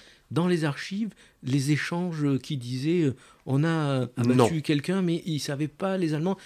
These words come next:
Speaker 1: savaient pas qui c'était.
Speaker 2: Non, non,
Speaker 1: Voilà.
Speaker 2: c'était pas dans les archives.
Speaker 1: Ah,
Speaker 2: C-,
Speaker 1: c'est
Speaker 2: c'était chez le commandant du groupe qui était décédé,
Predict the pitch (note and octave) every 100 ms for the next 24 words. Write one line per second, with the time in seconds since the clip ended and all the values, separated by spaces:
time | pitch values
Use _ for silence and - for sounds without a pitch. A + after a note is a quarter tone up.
0 | - - D#3 D3 F3+ E3 C#3+ A#2+ G2 A2+
1 | A#2+ A2 F#2+ G2+ F2 G#2+ C#3+ C#3+ G2+ F2+
2 | D#2+ - E3+ C#3+ D2+ - C#3 - - A#2
3 | G#2 A2 - G#2 F#2+ F#2 - _ _ _
4 | _ _ D#3+ - _ D#3 C#3+ C3+ A#2+ G#2+
5 | E2+ F2+ A#2 G#3+ - G#2+ - E2 G#2+ -
6 | A2+ F#2+ D3+